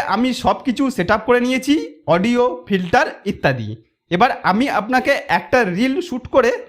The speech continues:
দেখাই। দেখুন, আমি এইভাবে শ্যুট করছি। তো এইভাবে একটা রিল শ্যুট করে নিলাম আপনাদের বোঝানোর জন্য। এখন আমাদের যেটি করতে হবে, যখন রিল বানানো হয়ে যাবে, তখন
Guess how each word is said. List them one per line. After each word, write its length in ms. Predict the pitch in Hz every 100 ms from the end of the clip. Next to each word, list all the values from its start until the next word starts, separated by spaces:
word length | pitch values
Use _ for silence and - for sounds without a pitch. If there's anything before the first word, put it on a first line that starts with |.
| 160
দেখাই। 300 | 190 147 110 107 _ _ _
দেখুন, 280 | 180 208 302 269 202
আমি 180 | 214 240 - - _ -
এইভাবে 340 | 196 262 254 220 508 - -
শ্যুট 200 | 294 269 -
করছি। 320 | 160 - 117 110 _ _
তো 60 | 247 170 190
এইভাবে 340 | 254 285 254 277 - 170
একটা 220 | - 262 233
রিল 180 | 254 285 359 -
শ্যুট 220 | 214 226 -
করে 140 | 262 269
নিলাম 220 | 269 359 427 - _ _ -
আপনাদের 440 | 185 247 254 226 466 - 151
বোঝানোর 360 | 247 247 185 151
জন্য। 180 | 131 107 101 - _ _ _ -
এখন 200 | 185 277 277 - 175
আমাদের 260 | 233 262 196
যেটি 180 | 196 285 294
করতে 200 | 294 311
হবে, 200 | 262 208 214 320 - _ -
যখন 300 | 214 214 349 240 170
রিল 160 | 226 262 170
বানানো 260 | 175 269 269
হয়ে 180 | 302 294
যাবে, 200 | 269 214 214 - _ -
তখন 300 | 214 - 247